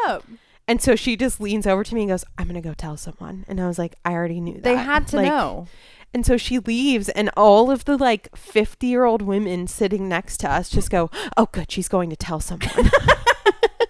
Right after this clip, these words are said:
Speaker 1: Yeah, 'cause all their husbands weren't.
Speaker 2: No one got
Speaker 1: They were
Speaker 2: up.
Speaker 1: like, this, okay, so we saw a movie that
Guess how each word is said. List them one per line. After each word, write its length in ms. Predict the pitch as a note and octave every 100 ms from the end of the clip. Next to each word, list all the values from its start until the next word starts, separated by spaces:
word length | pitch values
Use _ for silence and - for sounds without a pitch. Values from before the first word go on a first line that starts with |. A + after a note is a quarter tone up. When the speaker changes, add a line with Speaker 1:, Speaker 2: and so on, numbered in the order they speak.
| F4 G4+ A#4 C#5+ C5 F#4
Speaker 1:
Yeah, 140 | G#4+
'cause 160 | - E4
all 140 | F4
their 140 | F4 F4+
husbands 500 | F#4 F4+ F4 F#4 -
weren't. 520 | D#4 G#4 G4+ - -
Speaker 2:
No 360 | A3 A3+ A3 A#3+
one 320 | B3 B3 C4+
got 260 | - -
Speaker 1:
They 60 | F#4+
were 60 | D#4+
Speaker 2:
up. 80 |
Speaker 1:
like, 340 | G4+ F#4+ A3+ A#3 - _
this, 300 | A#3+ C4+ D#4
okay, 380 | C#4+ B3+ F#3+ C3+
so 200 | - A#3
we 160 | B3 C4+
saw 600 | - D#4 D#4 E4 E4 D#4+
a 100 | -
movie 500 | B3 G3+ F#3+ F#3+ F#3
that 380 | E3+ F3+ F3+ -